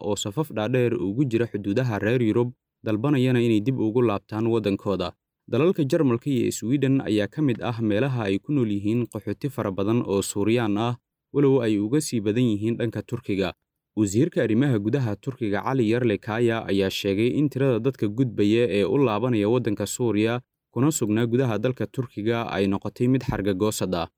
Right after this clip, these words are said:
Waana kadib markii la riday, ayuu yidhi, nidaamkii Bashaar al-Asad. Waxa uu xusay in dalkiisu uu kor u qaaday awoodda albaabada xuduudaha oo markii hore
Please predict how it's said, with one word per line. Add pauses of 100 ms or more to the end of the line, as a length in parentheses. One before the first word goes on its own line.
(280)
Waana
kadib
markii
la
riday,
ayuu
yidhi,
nidaamkii
Bashaar
al-Asad. (380)
Waxa
uu
xusay
in
dalkiisu
uu
kor
u
qaaday
awoodda
albaabada
xuduudaha (360)
oo
markii
hore